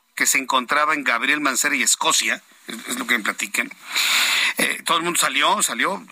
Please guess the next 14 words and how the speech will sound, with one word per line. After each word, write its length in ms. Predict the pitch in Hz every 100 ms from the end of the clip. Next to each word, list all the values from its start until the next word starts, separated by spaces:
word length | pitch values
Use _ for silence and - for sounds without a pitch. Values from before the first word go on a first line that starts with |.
| - -
después 280 | - 147 147
del 80 |
terremoto, 480 | 139 117 117 139 127
escucharon, 840 | 127 - 110 147 147 131 107 95 -
el, 180 | 113 127
bueno, 180 | 165 147
sintieron 300 | 139 151 165
el 60 |
movimiento, 460 | 151 135 135 170 151
luego 180 | 139 139
la 80 | 123
alerta 320 | 127 135 120
sísmica, 540 | - 160 156 143 131
salieron, 580 | 120 113 117 156 175 202